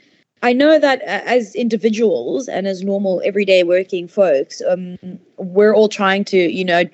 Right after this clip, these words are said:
bring our part. But unfortunately, for the most part, it's m-, the massive corporations that need to incorporate the changes, um, because the, the people on the, the, you know, the, the m-, people on the ground, the, the just everyday folks,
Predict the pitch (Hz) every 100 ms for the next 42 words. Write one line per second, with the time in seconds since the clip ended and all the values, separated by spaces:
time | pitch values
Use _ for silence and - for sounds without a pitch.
0 | - 196 196 190 208 - 165 101 - -
1 | - - 208 214 214 - 269 285 262 220
2 | 202 190 185 - _ _ 190 196 190 196
3 | 220 - 214 180 - 165 - - 185 175
4 | 185 180 196 208 - 226 214 202 175 160
5 | 196 180 156 165 170 - 175 - 170 160
6 | 170 156 165 156 151 160 - 165 160 117
7 | 80 - - - - - - 190 185 180
8 | 190 196 185 165 - - _ _ _ -
9 | 196 196 185 - 190 - 226 214 208 190
10 | 180 175 - - 175 170 170 170 170 -
11 | - _ 180 190 - - 220 220 202 180
12 | - 185 185 170 170 160 160 156 151 156
13 | 156 - - - 190 185 180 165 - 190
14 | 151 - -